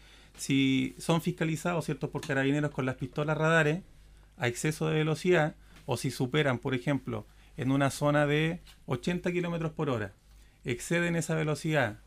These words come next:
a los ciento cuarenta y seis kilómetros por hora, a ese conductor le corresponde la detención.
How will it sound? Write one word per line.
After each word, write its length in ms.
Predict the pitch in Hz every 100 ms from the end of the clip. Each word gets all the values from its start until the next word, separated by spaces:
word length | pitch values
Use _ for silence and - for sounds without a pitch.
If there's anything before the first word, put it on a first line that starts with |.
| -
a 120 | 120
los 160 | 120
ciento 1040 | - - - 156 151 151 - - 151 151 156 - - - - -
cuarenta 500 | 127 131 123 - 123
y 140 | 117
seis 340 | - 208 196
kilómetros 480 | - 175 175 170 170
por 160 | 185 185
hora, 280 | 175 165 226 - - - -
a 120 | 135
ese 160 | 147 165
conductor 640 | 160 160 156 - 185 247 - -
le 140 | 135
corresponde 680 | 123 131 - 151 156 156 151
la 120 | 127
detención. 540 | 135 143 156 185 165